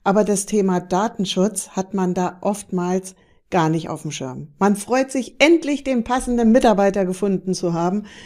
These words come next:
und will nun los ans Werk und sagt vielleicht erst zwei Tage vorher der I T Bescheid: „Du, da kommt ein neuer, der braucht das, das, das.“ Und dann ist ganz schnell die D S G V O vergessen.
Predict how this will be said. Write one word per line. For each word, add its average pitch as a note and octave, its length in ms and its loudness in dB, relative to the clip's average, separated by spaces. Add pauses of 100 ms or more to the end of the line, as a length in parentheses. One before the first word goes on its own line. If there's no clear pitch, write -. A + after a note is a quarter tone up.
(160)
und A#3 320 4
will C4 180 8
nun B3 260 6
los B3+ 360 4
ans A3 360 0
Werk A3 360 4
und G#3 160 -2
sagt G#3+ 220 -4
vielleicht A3 440 -2
erst G3+ 320 -6
zwei B3 220 0
Tage A#3 320 -6
vorher A3+ 420 -2
der G3+ 260 0
I F#3 80 2
T A#3+ 180 -4
Bescheid: G#3 500 0 (960)
„Du, B3+ 320 -2
da G3 100 0
kommt A3 300 -2
ein G3 180 0
neuer, A3 400 0 (100)
der G3 140 4
braucht G3 320 -4
das, F#3+ 240 0
das, F#3 220 2
das.“ A3 400 -2 (460)
Und F#3+ 200 0
dann F#3+ 160 2
ist - 240 -6
ganz A3 260 2
schnell G3 460 0
die F#3+ 200 2
D F#3+ 200 8
S F#3 120 2
G F#3 140 0
V F3+ 260 -4
O G3+ 200 0
vergessen. G3+ 720 -4